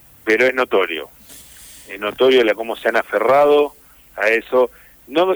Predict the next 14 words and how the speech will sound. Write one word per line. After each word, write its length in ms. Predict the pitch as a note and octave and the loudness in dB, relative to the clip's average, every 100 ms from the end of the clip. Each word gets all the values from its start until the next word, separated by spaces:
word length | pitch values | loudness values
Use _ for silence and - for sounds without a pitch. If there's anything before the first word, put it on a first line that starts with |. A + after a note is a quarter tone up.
| - | -2
no 160 | E3 | 0
iría 380 | G3+ F3+ F#3 F#3 | 0 0 0 0
tan 240 | E3 D3+ | 0 0
lejos 260 | D#3 D3 C#3+ | -2 -2 -4
como 260 | A2+ A2 G#2 | -4 -4 -2
para 400 | G#2+ G#2 G#2+ F#2+ - _ _ _ _ - | 0 0 -2 -4 -14 _ _ _ _ -6
campera 600 | F#2+ - A#2 A#2 A#2+ A#2 | -6 -4 -4 0 2 2
de 120 | G#2+ - | 0 -2
jean, 340 | C3+ C3+ C#3 C#3+ - - | -4 -4 -6 -16 -14 -6
jean 240 | B2 C3+ | -4 -4
y 200 | C#3 - | -8 -14
zapatillas, 960 | - G2 - F#2 - A2 - G#2 F#2+ F2 - - | -8 -6 -2 -4 -4 -6 -2 0 2 -2 -6 -20
este, 260 | E2 - F2+ | -20 -12 -8
Adidas, 720 | F#2+ G#2 G#2 G2 F#2 F2 D#2+ | -4 -2 2 2 2 0 -4